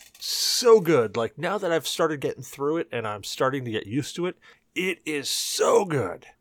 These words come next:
Really digging it. But I switched on to this Pocahoptis. Um, I actually went through the Screaming Reel,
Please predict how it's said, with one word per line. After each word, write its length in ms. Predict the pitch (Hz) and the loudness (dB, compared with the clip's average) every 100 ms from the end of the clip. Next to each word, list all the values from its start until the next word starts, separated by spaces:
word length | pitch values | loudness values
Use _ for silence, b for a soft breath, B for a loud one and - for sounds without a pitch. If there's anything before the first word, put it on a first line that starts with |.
| - | -8
Really 260 | 175 180 | 0 2
digging 260 | 139 127 107 | 2 -2 -4
it. 140 | 90 - b b | -12 -18 b b
But 100 | 127 | -6
I 20 | |
switched 280 | 131 220 208 | -4 -4 -2
on 120 | 175 | -2
to 40 | 170 | -2
this 120 | 143 | -4
Pocahoptis. 920 | - 165 - 135 139 120 113 - - | -2 -2 -2 -4 -4 -4 -4 -6 -8
Um, 360 | 117 107 104 101 b b | -6 -6 -10 -16 b b
I 100 | 131 | -4
actually 260 | - 156 | 0 -2
went 260 | 127 120 - _ - | 0 -2 -4 _ -16
through 360 | - - 165 | -10 -4 -2
the 80 | 135 | -2
Screaming 420 | - 160 147 131 | -6 -4 -6 -6
Reel, 440 | 120 120 101 104 | -6 -4 -2 -4